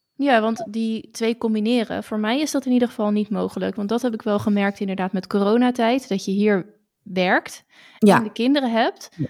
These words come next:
Speaker 1: Dat is, ehm, eh, bra-, brainwise. Dat,
Speaker 2: Ja.
Speaker 1: het kan niet. Je kunt niet en moederrol zijn en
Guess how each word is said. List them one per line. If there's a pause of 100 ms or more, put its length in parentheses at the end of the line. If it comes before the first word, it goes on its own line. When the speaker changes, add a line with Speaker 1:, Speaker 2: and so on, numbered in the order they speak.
(120)
Speaker 1:
Dat
is, (100)
ehm, (320)
eh, (240)
bra-, (160)
brainwise. (220)
Dat,
Speaker 2:
Ja. (160)
Speaker 1:
het
kan
niet.
Je
kunt
niet (220)
en (180)
moederrol
zijn
en